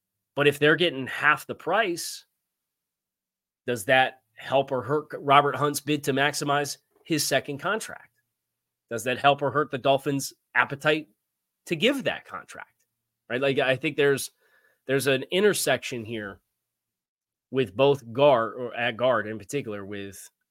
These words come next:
how teams spend at the position and how many players are currently scheduled to be available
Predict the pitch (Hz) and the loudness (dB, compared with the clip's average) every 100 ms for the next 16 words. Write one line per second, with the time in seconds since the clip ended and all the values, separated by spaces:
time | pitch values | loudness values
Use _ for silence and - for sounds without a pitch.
0 | _ _ _ _ - - 156 156 185 175 | _ _ _ _ 0 4 4 4 2 2
1 | - - 147 147 156 147 127 98 - 87 | 0 4 4 2 -6 -8 -6 -6 -8 -14
2 | 90 _ _ _ _ _ _ - _ _ | -20 _ _ _ _ _ _ -20 _ _
3 | _ _ _ _ _ _ _ _ _ - | _ _ _ _ _ _ _ _ _ 2
4 | 127 120 117 - - 147 156 151 139 - | 4 4 2 -2 2 4 4 0 -2 0
5 | 143 139 131 110 - 156 139 104 - - | 2 2 0 -8 -8 -6 -4 -6 -6 -2
6 | 131 120 104 107 98 107 156 110 90 | -2 -2 -10 -12 -6 -4 -4 -6 -10